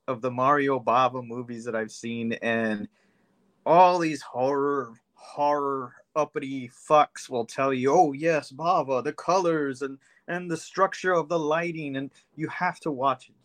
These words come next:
You have to appreciate Bava to truly appreciate horror. Fuck them.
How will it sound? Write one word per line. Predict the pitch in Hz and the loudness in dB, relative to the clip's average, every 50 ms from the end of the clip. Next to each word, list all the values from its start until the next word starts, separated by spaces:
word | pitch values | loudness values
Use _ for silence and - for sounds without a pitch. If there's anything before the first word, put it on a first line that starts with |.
| _ _ _ | _ _ _
You | - 127 | -14 -14
have | - - - 151 147 - - | -10 -6 -4 -4 -6 -6 -8
to | - 143 131 | -6 -4 -4
appreciate | 123 120 - - - - 147 151 147 - - - 123 113 110 107 - - - _ _ _ _ _ _ _ _ _ - | -4 -4 -6 -10 -8 -4 -4 -4 -4 -4 -4 -2 -2 0 -2 -2 -4 -8 -16 _ _ _ _ _ _ _ _ _ 0
Bava | 120 131 131 135 127 117 120 113 104 101 - | 6 8 8 8 8 6 4 2 -2 -2 -4
to | - - | -6 -12
truly | - - - - 151 151 147 143 143 | -16 -14 -10 -6 -4 -4 -2 -2 -2
appreciate | 131 127 - - 143 135 127 - 135 131 123 120 107 | -4 -6 -6 -6 -6 -6 -6 -4 -4 -4 -4 -6 -6
horror. | - - 131 131 127 135 135 135 131 127 - _ _ _ _ _ _ _ _ _ | -2 2 2 4 4 4 4 4 2 2 0 _ _ _ _ _ _ _ _ _
Fuck | - - - 190 180 - - - | -20 -4 0 2 2 2 2 -2
them. | - 101 98 98 95 92 92 90 | -8 -8 -6 -6 -8 -10 -12 -16